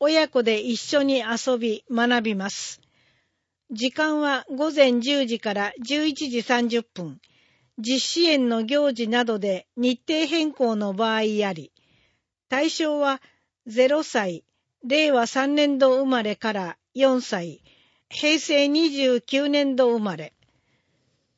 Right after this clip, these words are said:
わんぱく教室。表があります。実施園、期間、曜日、対象、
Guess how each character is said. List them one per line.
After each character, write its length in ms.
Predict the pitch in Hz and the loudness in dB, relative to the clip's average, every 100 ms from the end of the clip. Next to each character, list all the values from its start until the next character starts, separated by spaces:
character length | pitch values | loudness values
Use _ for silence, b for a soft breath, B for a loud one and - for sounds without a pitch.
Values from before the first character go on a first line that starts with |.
| _ | _
わ 160 | 240 269 | -2 -2
ん 100 | 320 | 0
ぱ 200 | - 302 | 0 0
く 180 | 320 269 | 0 -4
教 320 | - 277 220 | 2 2 2
室。 400 | - - 175 - _ _ _ _ _ - | 0 -4 -14 -14 _ _ _ _ _ -6
表 240 | 294 302 294 | 0 2 2
が 80 | 285 | 2
あ 80 | |
り 120 | 254 214 | 2 0
ま 140 | 208 | -4
す。 280 | - - - b b b b b b _ - | -8 -12 -18 b b b b b b _ -8
実 200 | 220 247 | -4 -2
施 300 | - 311 320 | -2 0 2
園、 360 | 240 185 165 - | 2 0 -8 -8
期 180 | 294 302 | -2 0
間、 460 | 262 214 185 170 - - | 0 -2 -4 -10 -16 -4
曜 280 | 269 277 220 | 4 4 4
日、 280 | 180 165 _ _ | -2 -8 _ _
対 240 | 254 262 | 0 0
象、 500 | 277 - 240 220 190 | 2 2 2 2 -4